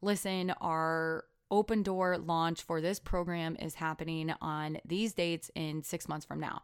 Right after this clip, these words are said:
And so you, as the marketer of that affiliate program, can look at your calendar and plan your launch to align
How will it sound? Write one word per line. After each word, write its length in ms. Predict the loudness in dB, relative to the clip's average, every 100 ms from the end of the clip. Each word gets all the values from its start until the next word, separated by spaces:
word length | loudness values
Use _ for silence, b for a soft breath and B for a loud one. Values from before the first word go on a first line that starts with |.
| -2
And 120 | 0
so 140 | 2 0
you, 640 | -2 -2 0 2 2 2
as 240 | 2 2 2
the 160 | 0
marketer 600 | 2 0 0 -4 -2 -4 -2
of 160 | -2 -2
that 180 | -4 -4
affiliate 420 | -4 -4 -2 -2
program, 520 | -2 -2 -2 2 2 0 0
can 400 | 2 4 2 0
look 220 | 0 0
at 80 | 2
your 180 | 2 2
calendar 760 | -2 -4 -2 -2 0 0 -2 -4
and 420 | -2 0 -2 -4
plan 380 | -4 -2 -2 -4
your 300 | -4 -2 0
launch 400 | 0 0 0 -2 -2
to 260 | -2 -2 -2
align 640 | -2 0 0 2 0